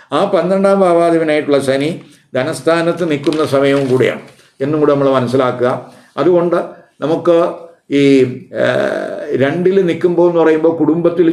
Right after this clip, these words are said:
ചെലവ് കൂടാൻ സാധ്യതയുണ്ട്. മാത്രമല്ല, ആദ്യ പകുതി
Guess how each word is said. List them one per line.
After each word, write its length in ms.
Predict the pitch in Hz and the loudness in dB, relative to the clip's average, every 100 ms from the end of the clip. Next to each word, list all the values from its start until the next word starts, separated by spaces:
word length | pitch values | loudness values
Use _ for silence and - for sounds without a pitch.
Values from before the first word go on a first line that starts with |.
| 160 | 2
ചെലവ് 240 | 151 160 143 | 2 2 2
കൂടാൻ 260 | 151 151 147 - | 0 0 -4 -4
സാധ്യതയുണ്ട്. 640 | 123 127 160 165 156 151 - - _ _ _ _ _ - | -4 -2 0 2 2 -2 -10 -16 _ _ _ _ _ -6
മാത്രമല്ല, 520 | 131 - 185 190 180 147 - - - | -4 0 2 2 2 0 -4 -14 -8
ആദ്യ 300 | 131 160 196 190 | -4 0 2 4
പകുതി 300 | 185 180 | 4 4